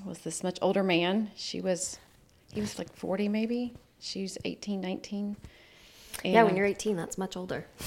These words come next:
Speaker 1: Yeah.
Speaker 2: <laughs> For sure.
Speaker 1: For sure. So, um, she said the first thing he said to her was, you know, something like, "Well, look at you. You wanna wrestle?"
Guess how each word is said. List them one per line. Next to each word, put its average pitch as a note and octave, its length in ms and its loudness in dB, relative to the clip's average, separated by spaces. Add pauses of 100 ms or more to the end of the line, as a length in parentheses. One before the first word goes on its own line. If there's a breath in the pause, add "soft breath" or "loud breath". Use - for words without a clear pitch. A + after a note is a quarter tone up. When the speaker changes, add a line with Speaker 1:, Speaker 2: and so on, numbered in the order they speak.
(140)
Speaker 1:
Yeah. E3 340 4
Speaker 2:
<laughs> - 200 -20
For - 80 -8
sure. F#3 240 0 (200)
Speaker 1:
For G3+ 120 -2
sure. D#3+ 380 0 (480 loud breath)
So, F#3 440 6 (800)
um, D#3+ 380 -2 (140)
she - 120 -6
said G3 140 -4
the F3+ 80 0
first F#3 240 -4
thing F#3+ 100 0
he F3+ 100 0
said F3+ 220 -4
to F3+ 60 -4
her E3+ 200 -2
was, E3 420 -4 (420 soft breath)
you F3 100 -6
know, E3 100 -4
something - 280 -8
like, E3+ 180 -4
"Well, E3+ 100 0
look A#3+ 160 6
at - 160 2
you. B3+ 160 8
You F3+ 140 8
wanna G3 200 6
wrestle?" A#3 500 4